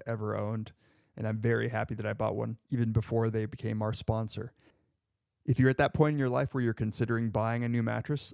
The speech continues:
I urge you to try Casper out. You can be sure of your purchase with Casper's one hundred night risk-free sleep on it trial. What does that mean? Literally, you can sleep on that mattress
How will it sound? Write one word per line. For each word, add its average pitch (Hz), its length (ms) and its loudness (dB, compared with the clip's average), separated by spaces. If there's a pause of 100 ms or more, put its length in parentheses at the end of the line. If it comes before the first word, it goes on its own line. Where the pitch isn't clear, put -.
I 123 100 0
urge 123 220 2
you 123 80 -4
to 113 60 -4
try 104 280 -2
Casper 104 580 -4
out. 98 240 -6 (1160)
You 135 120 4
can 131 100 0
be 135 80 2
sure 151 280 2
of 127 100 0
your 113 140 0
purchase 170 440 0
with 120 140 -2
Casper's 113 440 0
one 120 280 0
hundred 123 340 0
night 110 260 -2 (100)
risk-free 123 840 0
sleep 123 460 0
on 110 100 2
it 110 100 -2
trial. 101 640 -4
What 117 120 -6
does 110 60 -2
that 117 140 0
mean? 151 300 2 (160)
Literally, 156 400 2
you 139 180 -2
can 123 160 0
sleep 135 340 0
on 117 140 2
that 117 160 0
mattress 113 640 -4